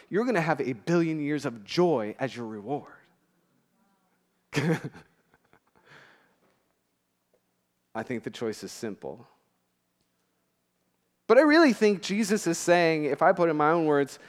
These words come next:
"You follow my ways, you follow what I tell you to do, you obey me, you will be glad.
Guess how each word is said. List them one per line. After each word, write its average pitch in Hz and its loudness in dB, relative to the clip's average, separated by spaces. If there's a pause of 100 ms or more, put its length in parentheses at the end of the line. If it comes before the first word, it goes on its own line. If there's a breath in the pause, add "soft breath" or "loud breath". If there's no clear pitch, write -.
(140 soft breath)
"You 240 8
follow 262 8
my 190 8
ways, 180 4
you 247 0
follow 247 4
what 190 4
I 165 8
tell 185 -2
you 185 -2
to 160 -10
do, 143 -6
you 147 -2
obey 165 2
me, 165 -4
you 143 -12
will 147 -6
be 127 -8
glad. 107 -16